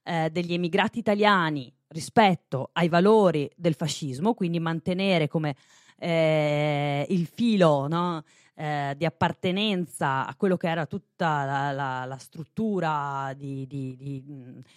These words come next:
costruzione ideologica del fascismo in Italia, e, e quindi evitare la snazionalizzazione degli emigrati, che potessero in qualche maniera, no, fondersi con la cultura del paese in cui erano stati accolti,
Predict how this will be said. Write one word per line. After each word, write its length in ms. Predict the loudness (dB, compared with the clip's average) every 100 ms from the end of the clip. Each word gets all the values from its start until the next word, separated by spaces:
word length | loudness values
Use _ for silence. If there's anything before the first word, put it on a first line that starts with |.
| _ _ _
costruzione 640 | -6 -6 -8 -6 -4 -2
ideologica 680 | -2 0 2 2 0 -8 -10
del 100 | -12
fascismo 460 | -14 -14 -10 -10 -8
in 80 | -6
Italia, 600 | -4 -4 -4 0 2 2 -4 _ _ _ _ _
e, 880 | 0 2 2 2 2 0 0 -2 -2
e 140 | -4
quindi 500 | 0 2 2 0 -4 -8 _ _ -8
evitare 640 | -4 -2 4 6 4 2
la 160 | 0 0
snazionalizzazione 1700 | 2 0 0 2 2 4 0 -2 -4 -2 0 2 0 -2 -2 -4 -2
degli 240 | -2 -2
emigrati, 640 | -4 -2 -2 -2 -6 -8 -6
che 120 | -6
potessero 480 | -8 -8 -8 -8 -8
in 60 |
qualche 260 | -8 -6 -6
maniera, 360 | -4 -2 -2
no, 180 | 0 -2
fondersi 760 | -2 -2 0 -2 -6 -10 -14 -10
con 340 | -6 -6 -4
la 480 | -4 -6 -8 _ -10
cultura 380 | -8 -4 -2 -2
del 160 | -2
paese 420 | -4 -4 -2 -2 -4
in 100 | -8
cui 200 | -6 -4
erano 220 | -4 -4
stati 240 | -4 -6
accolti, 640 | -6 -4 -6 -6 -4 -6